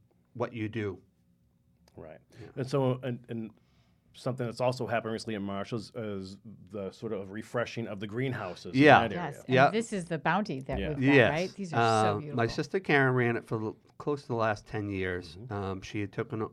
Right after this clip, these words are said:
Speaker 1: managing it over for my brother Billy, and because Billy's always been in,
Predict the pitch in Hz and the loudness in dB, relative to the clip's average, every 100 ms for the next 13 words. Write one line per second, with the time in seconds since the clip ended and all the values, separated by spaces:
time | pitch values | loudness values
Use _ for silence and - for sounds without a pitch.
0 | - 104 110 101 101 98 104 104 101 104 | -10 -8 -4 -2 -4 -4 -4 -2 -2 -4
1 | 101 - 98 98 98 104 95 104 98 98 | -8 -8 -8 -6 -4 -4 -4 -8 -8 -10
2 | 104 _ _ - - - - 104 95 92 | -12 _ _ -20 -20 -18 -4 -2 -2 -4
3 | 104 98 - 175 147 131 123 113 107 113 | -6 -2 4 6 6 6 4 4 2 0
4 | 104 | 0